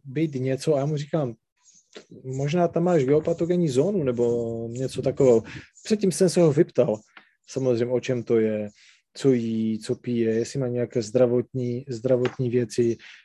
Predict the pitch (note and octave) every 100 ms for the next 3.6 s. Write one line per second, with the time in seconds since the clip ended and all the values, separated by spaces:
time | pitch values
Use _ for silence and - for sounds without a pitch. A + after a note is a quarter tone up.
0 | - C3+ E3 D#3 - D#3 D3+ D3+ D3 C#3+
1 | C#3 _ B2 C3 B2 D3 D3 C3 B2 A2+
2 | A2 - A2+ A#2+ B2+ A#2+ B2 A2+ - B2+
3 | B2 B2 B2 B2 A#2+ A#2+